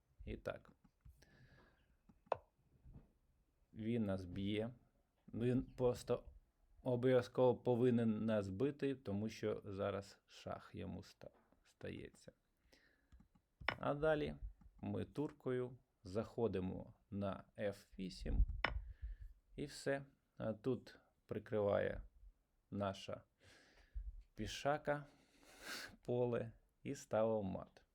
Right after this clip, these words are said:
Отакий простий приклад, який показує, що жертвувати можна прям всім матеріалом, навіть найдорожчим. Заради перемоги, заради мату.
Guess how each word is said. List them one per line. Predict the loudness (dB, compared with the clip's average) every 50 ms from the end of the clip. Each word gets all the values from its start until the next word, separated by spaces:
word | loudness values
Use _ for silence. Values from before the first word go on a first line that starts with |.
| _ _ _
Отакий | -6 -6 -6 -6 -6 -6 -6 -6
простий | -4 -2 -2 -4 -2 -2 -2 -2 -2
приклад, | -4 -4 -4 -4 -2 -2 -2 -4 -2 -4
який | -6 -4 -4 -6
показує, | -6 -6 -2 2 4 4 4 4 2 -2
що | -2 -6 -8 -8 -6
жертвувати | 0 2 4 4 4 2 0 -2 -2 -2 -2 -2 -2 -2 -2 -4 -8 -18 -20 -20 -20 -20 -20 -16 _
можна | -2 2 2 4 4 4 2 0 -2 -2 -2
прям | 0 2 4 4 2 0 -4
всім | -12 -10 -4 0 2 4 4
матеріалом, | 4 4 2 0 -2 0 2 4 4 4 4 4 2 0 -2 -2 -2
навіть | 0 0 0 0 0 -4 -4 -2
найдорожчим. | -2 -2 0 0 0 0 2 2 0 -2 -6 -10 -16 -16 -18 -20 -20 -18 _
Заради | -10 -6 0 2 4 4 4 4 2 0
перемоги, | -2 0 0 2 2 2 0 0 0 0 -2 -2
заради | -2 0 0 0 0 0 0
мату. | 0 0 -2 -2 -4 -8 -14